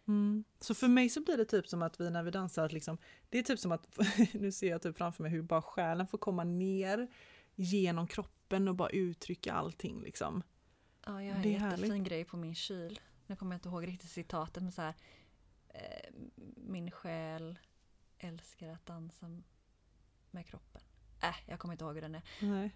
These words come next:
Speaker 2: Men, eh,
Speaker 1: Vi kan skriva med den sen.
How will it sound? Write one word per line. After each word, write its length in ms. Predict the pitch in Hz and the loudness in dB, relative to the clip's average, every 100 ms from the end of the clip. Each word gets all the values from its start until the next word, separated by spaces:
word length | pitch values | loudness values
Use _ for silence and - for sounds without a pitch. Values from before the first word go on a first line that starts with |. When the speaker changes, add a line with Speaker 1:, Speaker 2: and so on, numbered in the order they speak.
| - - | -12 -6
Speaker 2:
Men, 540 | 208 208 196 196 196 196 | 2 4 4 4 0 0
eh, 360 | 196 196 196 190 _ _ - - - - - - | -2 -2 -4 -8 _ _ -20 -20 -20 -20 -20 -2
Speaker 1:
Vi 100 | 196 | 2
kan 140 | 208 220 | 4 4
skriva 280 | 220 190 | 4 4
med 180 | 180 214 | 4 2
den 120 | 180 | 0
sen. 220 | 175 - | -2 -6